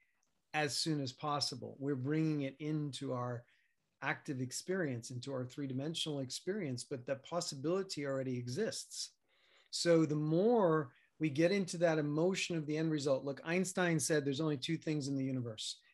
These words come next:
There's information and there is energy. Creates matter. So when information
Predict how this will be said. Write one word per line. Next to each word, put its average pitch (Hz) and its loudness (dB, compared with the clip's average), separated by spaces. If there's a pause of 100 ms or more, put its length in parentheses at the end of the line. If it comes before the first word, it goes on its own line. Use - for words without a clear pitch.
(160)
There's 143 -2
information 160 0 (200)
and 135 -6
there 131 0
is 123 -4
energy. 120 -6 (1000)
Creates 131 -4
matter. 123 -6 (1000)
So 147 -4
when 147 -2
information 175 0